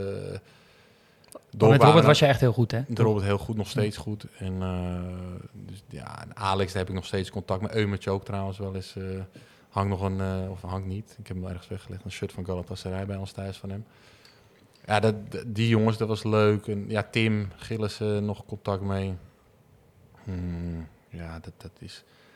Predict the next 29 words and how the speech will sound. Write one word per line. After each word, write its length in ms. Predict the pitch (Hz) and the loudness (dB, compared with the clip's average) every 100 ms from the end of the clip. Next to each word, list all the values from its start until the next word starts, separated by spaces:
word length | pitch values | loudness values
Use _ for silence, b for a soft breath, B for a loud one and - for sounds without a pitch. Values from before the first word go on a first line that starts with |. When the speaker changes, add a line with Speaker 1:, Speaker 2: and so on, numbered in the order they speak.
| b b | b b
Speaker 1:
uit 240 | - 95 87 | -14 -12 -10
die 120 | 92 | -12
tijd, 300 | - 95 98 | -8 -8 -8
denk 200 | 95 101 | -8 -12
ik 60 | 98 | -10
wel, 220 | 98 101 101 | -12 -10 -10
eh, 60 | 104 101 101 107 _ _ | -12 -12 -14 -16 _ _
met 160 | 104 92 | -12 -4
wie 100 | 104 | -4
ik 60 | |
nog 140 | 101 95 | -2 -6
spreek. 400 | - 95 90 - _ | -2 -2 -2 -10 _
Ja. 220 | 101 95 - | -10 -10 -10
Speaker 2:
Tim 160 | - 131 | 2 2
Gillissen 240 | 110 127 | 4 2
zei 120 | 113 113 | 2 0
ik 100 | - | 0
ook, 140 | 117 | -2
je 100 | 123 | -2
benoemt 240 | 120 123 127 | 0 -2 0
hem 80 | |
heel 140 | 120 123 | 2 2
even, 180 | 120 117 | 2 0
maar 100 | 120 | -2
ook 120 | 117 | 2
doodzonde 460 | 127 117 123 113 | 2 4 0 2
dat 140 | 110 - | 0 0
hij, 100 | 117 117 | -2 0
eh, 60 | 113 | 0